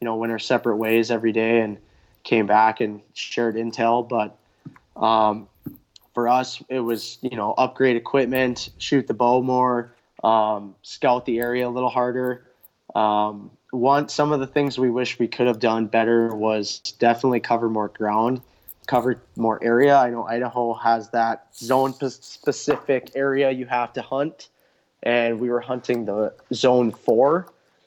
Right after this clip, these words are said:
um, in the Panhandle there. So we should have definitely covered more area. We were kinda stuck on a few drainages, and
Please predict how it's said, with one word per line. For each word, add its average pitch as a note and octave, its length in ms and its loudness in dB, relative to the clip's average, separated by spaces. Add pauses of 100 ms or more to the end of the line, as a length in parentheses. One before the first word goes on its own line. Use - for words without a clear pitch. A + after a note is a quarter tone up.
(280)
um, A2 420 -2
in B2+ 100 -4
the A2+ 80 -2
Panhandle B2+ 500 0
there. C3 280 -2 (600)
So C3 600 2 (480)
we C#3 240 -6
should D#3 380 0
have C3+ 260 -2
definitely B2+ 460 -4
covered A#2+ 400 -6
more A#2+ 200 -6
area. A#2+ 380 0
We A2 160 -4
were A2 140 -6
kinda A2+ 240 -4
stuck A2+ 320 0
on A2+ 100 4
a G#2+ 60 -4
few A#2 180 -2
drainages, C#3 800 4 (480)
and A#2 500 2